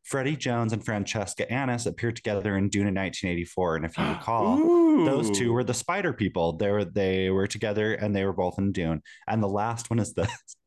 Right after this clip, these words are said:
Speaker 1: <laughs> Uh, this is so insane. Many movie posters for the film featured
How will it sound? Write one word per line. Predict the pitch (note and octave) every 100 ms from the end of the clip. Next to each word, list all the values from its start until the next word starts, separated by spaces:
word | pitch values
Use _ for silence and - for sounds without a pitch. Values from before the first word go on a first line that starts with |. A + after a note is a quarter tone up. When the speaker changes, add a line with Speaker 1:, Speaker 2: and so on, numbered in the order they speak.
| -
Speaker 1:
<laughs> | E3 E3+ - - - _ -
Uh, | C3+ B2 A#2 - -
this | A#2+ D3+ F#3
is | D#3
so | - B2 A#2+
insane. | B2 B2 G#2 F#2 F2+ - - _ _
Many | A2+ C3 D3 F#3+ F#3
movie | D3 C3+ B2+
posters | B2 A#2 A#2 A2
for | G#2+ A2+
the | A2+
film | A#2 G#2+ G2 F#2+
featured | G#2 F#2+ A2